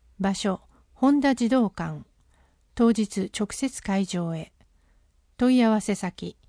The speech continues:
電話、零四二三二二の一一四零。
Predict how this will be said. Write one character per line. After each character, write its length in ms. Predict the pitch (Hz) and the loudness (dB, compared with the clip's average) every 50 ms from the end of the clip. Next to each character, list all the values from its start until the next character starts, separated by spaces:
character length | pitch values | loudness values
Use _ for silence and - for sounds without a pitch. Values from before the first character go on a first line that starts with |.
| _ _ _ _ _ _ _ _ _ | _ _ _ _ _ _ _ _ _
電 300 | - 196 214 226 226 214 | 0 2 4 4 6 4
話、 260 | 208 196 190 185 - _ _ _ _ _ _ _ _ - | 4 2 0 -2 -6 _ _ _ _ _ _ _ _ 0
零 280 | 208 247 269 285 285 | 2 4 4 4 2
四 300 | 294 302 285 226 190 175 | 2 2 2 4 2 2
二 220 | 170 175 180 - _ _ _ _ | 2 0 -2 -4 _ _ _ _
三 360 | - - - 262 277 285 285 | -10 -2 0 2 2 4 4
二 240 | 285 285 277 240 208 | 4 4 4 4 4
二 160 | 196 214 214 | 4 4 4
の 240 | 190 170 165 170 - _ _ _ _ _ | 2 2 -2 -6 -10 _ _ _ _ _
一 340 | - 220 220 - - 285 285 | -4 -4 -4 -2 -2 0 0
一 280 | 262 - - 190 170 | -2 -2 -4 -2 0
四 260 | 180 208 226 233 226 208 | 4 4 6 6 4 4
零。 340 | 220 208 175 156 156 - | 2 -2 -2 -4 -10 -16